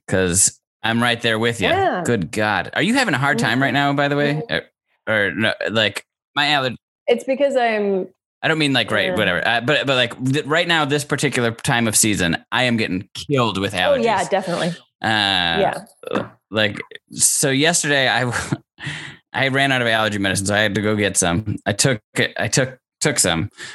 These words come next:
Speaker 1: but, like, ten hours later, I'm, like, walking my dog in my neighborhood
Speaker 2: <laughs>
Speaker 1: and my,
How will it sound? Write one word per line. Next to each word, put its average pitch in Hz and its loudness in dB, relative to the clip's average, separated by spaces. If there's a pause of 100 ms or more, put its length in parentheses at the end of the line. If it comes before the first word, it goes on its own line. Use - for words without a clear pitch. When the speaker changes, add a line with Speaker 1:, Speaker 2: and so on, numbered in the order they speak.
(140)
Speaker 1:
but, 110 0
like, 117 0 (240)
ten 165 0
hours 143 2
later, 104 0 (160)
I'm, 117 2
like, 110 2
walking 107 0
my 107 2
dog 95 0 (920)
in 135 2
my 127 2
neighborhood 113 0 (320)
Speaker 2:
<laughs> - -4
Speaker 1:
and 117 0 (120)
my, 139 0